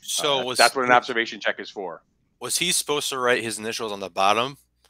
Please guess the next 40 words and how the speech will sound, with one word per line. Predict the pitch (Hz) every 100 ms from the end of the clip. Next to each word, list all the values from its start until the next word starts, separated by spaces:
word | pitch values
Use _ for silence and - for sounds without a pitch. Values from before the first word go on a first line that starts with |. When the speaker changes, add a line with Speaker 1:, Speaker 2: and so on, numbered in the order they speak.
| _ _ _ _ _ _
Speaker 2:
Well, | 117 123
I | 123
think, | 151 - -
John, | 143 131 123
I | 117
think | 123 131
he | 131
quickly | - 156 -
figured | 127 143 127 120
out | 123 120
that | 113 104 -
people | 127 117
were | 113
taping | 107 113 113 120 110
over | 113 113 120
the | 107
observation | 110 110 107 110 110 113
checks | - 123 -
at | -
the | 101
bottom | 107 110 113
of | 113
this, | 104 107 _ _ -
the | 104 98 - _ _
scorecard, | - - 123 - 135 120
like | 110
Tony | - 123 113
said | 131 120
not | 117 123 -
to | 135
in | 123
his | 113 - _ _ _ 104
Enduro | 107 117 120
one | 117 123
oh | 117
one, | 113 127 123
these | 110
boxes | 107 110 120 113
down | 104 110
here. | 110 117 131